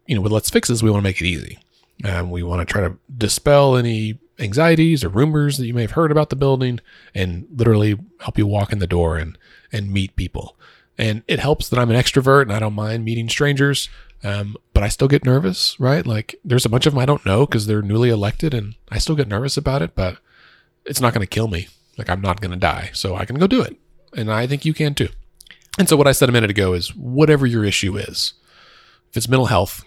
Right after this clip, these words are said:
great. If you're listening to this podcast, it's probably mental health, but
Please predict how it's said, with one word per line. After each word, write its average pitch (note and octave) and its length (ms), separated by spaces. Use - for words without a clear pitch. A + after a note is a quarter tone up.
great. - 220
If - 100
you're A2 80
listening G#2+ 220
to F#2+ 60
this F#2 120
podcast, F#2 540
it's - 80
probably F#2 380
mental G2 200
health, - 280
but - 220